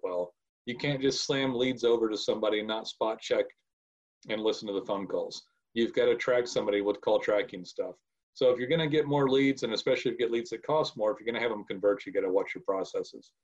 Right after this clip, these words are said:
So for S E O, search engine optimization, you have your design, your code base, your content, your Google map,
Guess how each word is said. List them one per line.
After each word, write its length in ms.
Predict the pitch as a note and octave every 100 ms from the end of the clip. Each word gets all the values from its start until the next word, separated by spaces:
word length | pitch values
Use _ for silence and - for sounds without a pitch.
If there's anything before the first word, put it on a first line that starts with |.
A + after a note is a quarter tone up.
| _ _ _
So 180 | - D3
for 160 | D3 D3
S 260 | E3+ E3+
E 140 | E3+ D#3
O, 120 | D3
search 300 | A#2+ C#3 C3+
engine 200 | C#3 A#2+
optimization, 800 | B2+ B2 A#2 A2+ A#2+ A#2+ A2+ G#2
you 80 | G#2
have 200 | A2 B2
your 100 | C3+
design, 540 | C#3 A#2+ A#2 A#2 A#2 - _ _ _
your 160 | A#2+ A#2+
code 280 | C3 B2+ B2
base, 280 | B2 B2
your 80 | C#3+
content, 560 | C#3 A2+ A2 G#2 A#2 A#2
your 120 | A2
Google 340 | A2 B2 C3+
map, 340 | B2 A2+ A2+